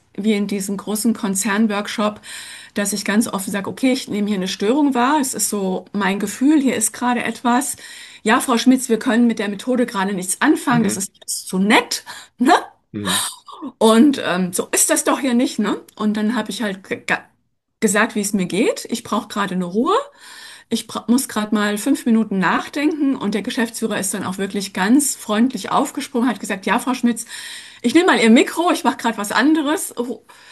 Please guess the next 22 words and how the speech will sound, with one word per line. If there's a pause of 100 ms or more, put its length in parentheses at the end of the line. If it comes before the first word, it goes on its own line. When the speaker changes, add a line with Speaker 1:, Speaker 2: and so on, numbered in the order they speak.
(200)
Speaker 1:
d-, (760)
treten
Speaker 2:
Bitte.
Speaker 1:
Sie, (380)
treten
Sie
zurück,
nehmen
Sie
sich
die
Zeit,
die
Sie
brauchen,
dass
wir
gleich
weiterarbeiten
können.“ (720)
Und,
ähm,